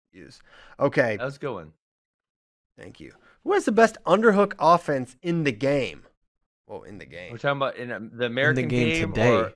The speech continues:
Speaker 2: the international game? What are we talking about?
Speaker 1: Take it, whichever game you want. Um,
Speaker 2: Uh,
Speaker 1: I think in America, the best underhook is probably in freestyle.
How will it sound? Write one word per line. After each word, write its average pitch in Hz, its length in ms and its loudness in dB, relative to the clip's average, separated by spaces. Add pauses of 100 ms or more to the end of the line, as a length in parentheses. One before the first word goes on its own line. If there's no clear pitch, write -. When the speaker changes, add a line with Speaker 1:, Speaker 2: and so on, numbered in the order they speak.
(100)
Speaker 2:
the 110 240 -16 (220)
international 110 720 -6
game? 82 640 -12
What 101 200 -10
are 104 40 -8
we 98 100 -10
talking 92 300 -10
about? 80 220 -10
Speaker 1:
Take 170 260 -2
it, - 160 -6
whichever 185 460 0
game 185 300 0
you 180 100 0
want. 160 380 -2 (180)
Um, 95 520 -12 (440)
Speaker 2:
Uh, 151 1080 6
Speaker 1:
I - 20 -16 (1200)
think 214 140 -6
in 240 100 2
America, 120 880 4
the 117 80 -6
best 131 320 0
underhook 131 460 0
is 110 180 -10
probably 117 1080 0 (120)
in 113 240 -10
freestyle. 104 840 -4